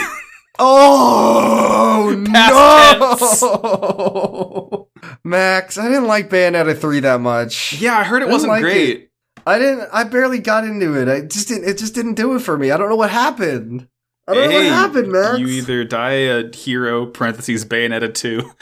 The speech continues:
Speaker 1: or live long enough to
Speaker 2: Oh,
Speaker 1: see yourself
Speaker 2: man.
Speaker 1: become the villain, parentheses,
Speaker 2: Like,
Speaker 1: Bayonetta
Speaker 2: this is,
Speaker 1: three.
Speaker 2: this is what we were talking about Bayonetta,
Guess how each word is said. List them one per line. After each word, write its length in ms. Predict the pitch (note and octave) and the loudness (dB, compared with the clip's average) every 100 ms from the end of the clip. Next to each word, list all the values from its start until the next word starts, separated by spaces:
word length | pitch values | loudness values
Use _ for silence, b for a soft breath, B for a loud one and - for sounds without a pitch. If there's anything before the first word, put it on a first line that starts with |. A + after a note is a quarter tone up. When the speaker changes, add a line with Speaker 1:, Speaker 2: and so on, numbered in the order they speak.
| B B | B B
Speaker 1:
or 80 | |
live 240 | B2+ C#3+ C3 | 0 0 0
long 220 | C3 B2+ | -2 -2
enough 180 | C3 C3 | -4 -6
to 40 | |
Speaker 2:
Oh, 40 | C3 | -6
Speaker 1:
see 40 | |
yourself 320 | A#2+ B2 A#2+ A#2 | -6 -4 -4 -4
Speaker 2:
man. 120 | C3+ | -6
Speaker 1:
become 180 | - C3 | -6 -6
the 100 | A#2+ | -6
villain, 360 | A#2+ A#2+ A#2 | -4 -4 -4
parentheses, 440 | A#2+ C3 - - A#2+ | -8 -10 -8 -6 -2
Speaker 2:
Like, 140 | G#3 | -2
Speaker 1:
Bayonetta 220 | A2+ A#2 | -2 -2
Speaker 2:
this 140 | A3 C#4 | -2 -2
is, 100 | - | -4
Speaker 1:
three. 280 | D#3+ F#3 F#3 | -4 -8 -10
Speaker 2:
this 220 | D#3 F#3 | -8 -4
is 140 | B3+ A3+ | -2 -2
what 180 | A#3 D#3+ | -4 -2
we 120 | E3+ | -2
were 120 | F#3 | 0
talking 340 | F3+ D#3 D3+ | -2 -4 -4
about 200 | D3 C3+ | -4 -4
Bayonetta, 560 | B2+ C3+ C3 B2+ B2 B2+ | -2 -2 -2 -2 -4 -6